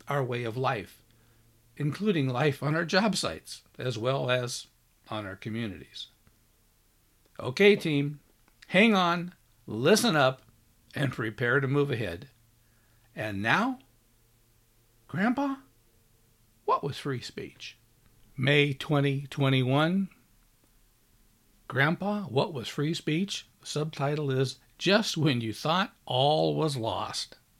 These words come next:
I was telling myself that things would be okay, that we'd get through all of this pandemic stuff and economic stress.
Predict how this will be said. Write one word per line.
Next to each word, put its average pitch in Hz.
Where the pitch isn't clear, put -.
I 160
was 160
telling 226
myself 160
that 120
things 160
would 135
be 131
okay, 104
that 151
we'd 160
get 156
through 160
all 160
of 156
this 151
pandemic 147
stuff -
and 127
economic 160
stress. -